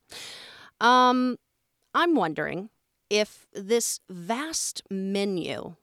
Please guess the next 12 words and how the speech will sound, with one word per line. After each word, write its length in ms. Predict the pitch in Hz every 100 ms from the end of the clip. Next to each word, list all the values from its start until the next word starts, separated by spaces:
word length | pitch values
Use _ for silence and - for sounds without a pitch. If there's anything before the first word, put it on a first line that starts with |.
| _
of 240 | 180 165 160
different 420 | 226 - 269 -
takes 580 | - 160 135 - - - -
is 280 | 180 170
due 560 | 160 165 208 233 294 349 -
to 240 | - 240 226
a 100 | 185
need 360 | 180 202 240
for 140 | - 190
pop 300 | - 226 -
culture, 540 | - 196 - 143 170 -
naturally, 720 | 220 294 - 165 139 - 208